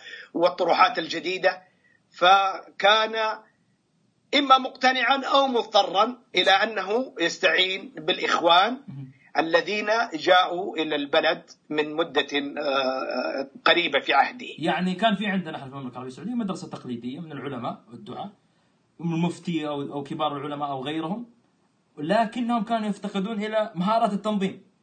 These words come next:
Speaker 2: مثلًا، أو العمل
Speaker 1: ولا،
Speaker 2: السياسي.
Speaker 1: أيضًا ومهارات الوعي الفكري
Speaker 2: أيوة.
Speaker 1: للتعامل مع القضايا المعاصرة.
Speaker 2: جميل.
Speaker 1: هذه أهم نقطة.
Speaker 2: جميل.
Speaker 1: لأن القضايا المعاصرة لا يكفي فيها معرفة الإنسان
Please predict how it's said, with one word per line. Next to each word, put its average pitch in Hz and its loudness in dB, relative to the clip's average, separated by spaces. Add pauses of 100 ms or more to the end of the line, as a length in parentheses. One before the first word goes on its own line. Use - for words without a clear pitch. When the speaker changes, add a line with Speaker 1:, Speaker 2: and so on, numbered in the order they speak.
Speaker 2:
مثلًا، - -2 (720)
أو 185 6
العمل 214 4
Speaker 1:
ولا، 214 4
Speaker 2:
السياسي. 202 4 (320)
Speaker 1:
أيضًا 226 6 (120)
ومهارات 185 4
الوعي 180 2
الفكري 214 -4
Speaker 2:
أيوة. 175 -2
Speaker 1:
للتعامل 175 2
مع 160 2
القضايا 170 2
المعاصرة. 147 -4
Speaker 2:
جميل. 151 0
Speaker 1:
هذه 233 4
أهم 240 2
نقطة. 220 -8 (140)
Speaker 2:
جميل. 156 -14
Speaker 1:
لأن 196 2
القضايا 233 2
المعاصرة 214 0
لا 202 4
يكفي 226 -4
فيها 190 0
معرفة 190 0
الإنسان 175 2